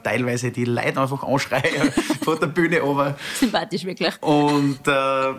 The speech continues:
Speaker 1: und, und, äh, hab dann eben ein paar Kurse gemacht und hab ein paar Übungen gemacht und so weiter. Und das Wichtigste ist halt, dass man sich halt aufwärmt. Und dann hab ich mal angefangen, so die ersten paar Konzerte, wo halt da das mit meinen, mit meinen Stimmbandeln halt war, dass ich versucht hab, halt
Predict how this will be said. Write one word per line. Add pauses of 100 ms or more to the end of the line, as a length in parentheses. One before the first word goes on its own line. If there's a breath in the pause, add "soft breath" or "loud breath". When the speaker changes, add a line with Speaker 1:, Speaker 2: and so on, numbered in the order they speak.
Speaker 1:
und,
und,
äh,
hab
dann
eben
ein
paar
Kurse
gemacht
und
hab
ein
paar
Übungen
gemacht
und
so
weiter.
Und
das
Wichtigste
ist
halt,
dass
man
sich
halt
aufwärmt. (440 loud breath)
Und
dann
hab
ich
mal
angefangen,
so
die
ersten
paar (100)
Konzerte,
wo
halt
da
das
mit
meinen,
mit
meinen
Stimmbandeln
halt
war,
dass
ich
versucht
hab,
halt